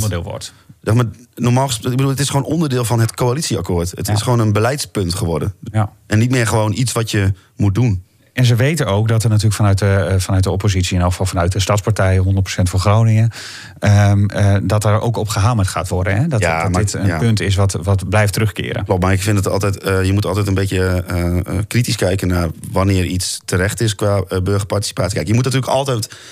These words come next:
Speaker 2: wat jij zegt, met iedereen praten. Maar bijvoorbeeld, een, ik heb een, een voorbeeld van het, eh,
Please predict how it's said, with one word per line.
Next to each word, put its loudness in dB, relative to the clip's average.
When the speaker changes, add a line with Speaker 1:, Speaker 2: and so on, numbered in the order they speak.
Speaker 2:
wat -2
jij 2
zegt, 0
met 0
iedereen 0
praten. -2
Maar 0
bijvoorbeeld, 0
een, 0
ik -4
heb 0
een, -2
een -4
voorbeeld 0
van 0
het, -2
eh, 0